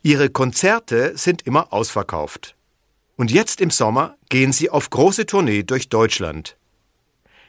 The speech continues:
Die erste Station ist Berlin. Michael hat in der Zwischenzeit seine Gärtnerlehre beendet.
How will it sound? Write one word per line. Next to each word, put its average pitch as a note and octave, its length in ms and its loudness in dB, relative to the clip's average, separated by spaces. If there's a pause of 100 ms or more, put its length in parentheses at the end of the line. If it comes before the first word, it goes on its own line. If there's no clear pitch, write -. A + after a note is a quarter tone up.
(180)
Die - 220 -4
erste F#3+ 340 4
Station A2+ 540 0
ist C3+ 180 -2
Berlin. A2 520 -2 (1040)
Michael B2 640 2
hat C3 200 -4
in C#3+ 80 -6
der E3 120 4
Zwischenzeit F3 640 0
seine D3 280 2
Gärtnerlehre C3 640 0
beendet. E2 600 -8